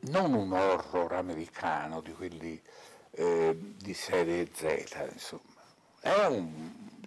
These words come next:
certamente un prodotto cinematografico di serie B, però è fatto da un regista che sa il suo mestiere, sa il, è un artista, insomma, piuttosto ora non mi ricordo il nome,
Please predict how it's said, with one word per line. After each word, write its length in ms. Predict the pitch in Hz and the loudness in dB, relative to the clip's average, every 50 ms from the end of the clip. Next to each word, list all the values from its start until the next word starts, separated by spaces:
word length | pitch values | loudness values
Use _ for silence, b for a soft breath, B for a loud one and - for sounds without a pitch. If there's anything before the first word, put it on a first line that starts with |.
| - - | -14 -10
certamente 800 | - - 98 - - - 117 131 143 127 104 85 - - - 80 | -4 -4 -4 -4 -2 -2 0 2 2 2 2 0 -2 -4 -6 -8
un 120 | - - | -8 -8
prodotto 720 | - - 92 98 101 107 107 - - - 98 90 85 B B B B B B B B B | -12 -6 -2 0 0 0 -2 -4 -4 -2 -2 -2 -2 B B B B B B B B B
cinematografico 960 | - - - 92 82 78 80 - 85 92 104 117 113 101 - 107 92 82 80 | -10 -6 -6 -4 -2 -2 -2 -4 -4 -2 0 2 2 2 0 -4 -8 -10 -10
di 80 | 82 | -10
serie 340 | - - - 98 95 104 113 | -10 -4 -2 0 2 2 2
B, 180 | 117 123 113 104 | 2 0 0 0
però 460 | - - 165 202 202 185 - - - - B B B B B B B B B B B B B | 0 2 4 6 6 6 4 2 -4 -14 B B B B B B B B B B B B B
è 120 | - 113 | -8 -8
fatto 320 | 101 - - 143 - - 113 | -2 2 2 2 2 2 2
da 120 | 123 127 | 4 4
un 80 | 139 139 | 6 4
regista 560 | 139 113 98 117 117 113 - - 107 - - - | 4 2 0 -2 -2 -2 -2 -4 -4 -4 -4 -8
che 160 | _ - 110 | _ -6 -6
sa 320 | - - - - 85 73 71 | -6 -6 -4 -2 0 0 -2
il 120 | 71 - | -2 -6
suo 160 | - - - | -10 -10 -10
mestiere, 920 | - - 73 - - - - - - - - - - - 175 180 165 - - - | -10 -10 -10 -12 -14 -12 -12 -10 -10 -10 -10 -8 -4 -2 -2 -2 -2 -6 -10 -14
sa 420 | - - - - 156 156 156 - | -16 -14 -6 -2 0 0 0 0
il, 220 | - 147 143 - - | -2 -6 -8 -10 -10
è 300 | 143 143 - - - - | -8 -8 -8 -8 -10 -12
un 280 | - - - - - | -12 -14 -18 -20 -20
artista, 720 | - - - _ - - 175 156 - - - - - - | -20 -20 -20 _ -10 -6 -6 -6 -6 -8 -12 -12 -10 -12
insomma, 480 | - - - - - - - - - - | -10 -12 -14 -16 -16 -16 -18 -18 -20 -20
piuttosto 600 | - - _ _ - 92 85 - - - 82 78 | -20 -20 _ _ -8 -8 -8 -8 -10 -8 -6 -4
ora 300 | 76 76 76 78 78 76 | -4 -4 -4 -4 -4 -4
non 160 | 73 71 71 | -6 -10 -14
mi 180 | 71 71 71 69 | -14 -14 -14 -14
ricordo 480 | 73 - - 76 73 78 - - 82 | -16 -14 -10 -10 -10 -10 -10 -12 -14
il 80 | 78 82 | -12 -10
nome, 480 | 90 90 78 - - - - 147 - | -10 -12 -12 -10 -10 -6 -6 -6 -6